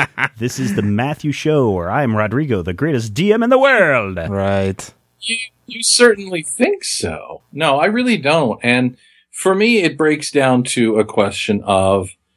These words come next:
Speaker 3: you're only as awesome as you think you are. And having somebody tell me on the internet, you know, "Hey, that was wonderful, that was really well written," the answer to that is, "Oh, thank you."
Speaker 1: Mm-hmm.
Speaker 3: It's not, "I sure am awesome 'cause people love me on the internet," because,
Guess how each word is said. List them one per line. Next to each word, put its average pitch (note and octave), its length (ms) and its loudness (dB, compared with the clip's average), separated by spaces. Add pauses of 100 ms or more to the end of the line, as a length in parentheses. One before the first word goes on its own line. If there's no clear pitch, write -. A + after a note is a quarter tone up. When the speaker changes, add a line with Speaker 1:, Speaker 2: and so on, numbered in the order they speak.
(300)
Speaker 3:
you're A#3 240 0
only G3+ 340 2
as A#2+ 240 0
awesome A2 720 -2 (560)
as A2+ 380 0
you G2+ 140 -6
think A#2+ 360 -2
you F#2 160 -6
are. D2+ 260 -14
And B2 180 0
having G#3 300 0
somebody D#3+ 460 -2
tell C3+ 240 0
me B2 140 2
on A2+ 140 2
the A2+ 140 2
internet, A2 520 0
you A2+ 160 0
know, G2 240 -4 (260)
"Hey, E3 260 0
that C3+ 220 2
was A2+ 160 0
wonderful, A#2+ 380 0
that A2 100 2
was G#2 120 -2
really A#2 200 2
well G#2+ 240 2
written," A2+ 380 -2 (220)
the C3 160 2
answer D#3 220 0
to C#3+ 100 4
that C#3+ 180 2
is, C#3 180 0
"Oh, A#3 120 2
thank - 320 -2
you." E3+ 220 -8 (300)
Speaker 1:
Mm-hmm. B2+ 280 -4 (380)
Speaker 3:
It's C3+ 260 0
not, D3 340 0
"I B2+ 200 2
sure D#3 360 2
am C3+ 220 2
awesome C#3 420 0
'cause B2 180 -4
people B2 300 -2
love G#2+ 220 2
me G#2 100 -2
on G2 160 -4
the G#2 160 -6
internet," A2+ 400 0
because, A2 400 0